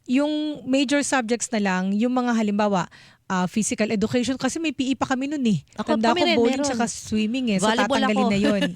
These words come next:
Speaker 2: <laughs>
Speaker 1: I-, ibababa yun sa senior high school. Ganun po ba ang gagawin, sir?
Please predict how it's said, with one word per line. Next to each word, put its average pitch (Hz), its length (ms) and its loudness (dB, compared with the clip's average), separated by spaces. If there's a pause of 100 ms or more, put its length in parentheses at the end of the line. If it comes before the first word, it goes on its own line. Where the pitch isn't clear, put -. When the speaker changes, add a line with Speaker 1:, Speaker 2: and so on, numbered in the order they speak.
(320)
Speaker 2:
<laughs> - 460 -18
Speaker 1:
I-, - 100 -14 (540)
ibababa 202 560 0
yun 202 160 0
sa 202 320 0
senior 202 320 2
high 190 180 2
school. 202 300 -2
Ganun 185 240 0
po 180 160 -6
ba 170 100 -2
ang 180 80 -2
gagawin, 165 380 0
sir? 240 240 -4